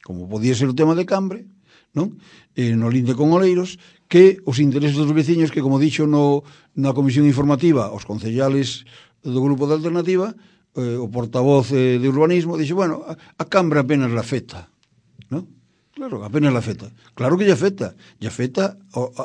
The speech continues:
a todos, a, a seiscentas cincuenta e nove familias que viven na zona do Temple. Como non lles vai afectar, non? Pero que diga iso o responsable de urbanismo do Concello, pois me parece gravísimo, non? Por tanto, bueno,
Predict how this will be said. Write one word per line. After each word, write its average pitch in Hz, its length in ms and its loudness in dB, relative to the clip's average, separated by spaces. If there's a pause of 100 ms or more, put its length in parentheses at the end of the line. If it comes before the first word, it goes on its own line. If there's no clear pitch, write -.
(120)
a 123 80 -6
todos, 165 400 -2
a, 123 240 -4
a 135 80 -4
seiscentas 160 560 0
cincuenta 151 380 2
e - 20 4
nove 165 160 4
familias 185 480 2 (320)
que 143 160 6
viven 190 640 4
na 123 160 -2
zona 170 160 2
do 95 160 -4
Temple. 117 400 -8 (160)
Como 170 160 -2
non 139 80 4
lles 110 80 0
vai 98 160 -6
afectar, 165 320 -6 (560)
non? 156 240 -6 (460)
Pero 123 160 -6
que 120 160 -4
diga 143 240 4
iso 127 240 -2
o 107 160 -10
responsable 120 560 -6
de 127 80 -2
urbanismo 123 400 -4
do 113 80 -6
Concello, 139 560 -2 (260)
pois 98 300 -4
me 101 160 -4
parece 120 260 -4
gravísimo, 104 540 -6
non? 143 160 -8 (480)
Por 127 160 -6
tanto, 165 400 4
bueno, 165 320 2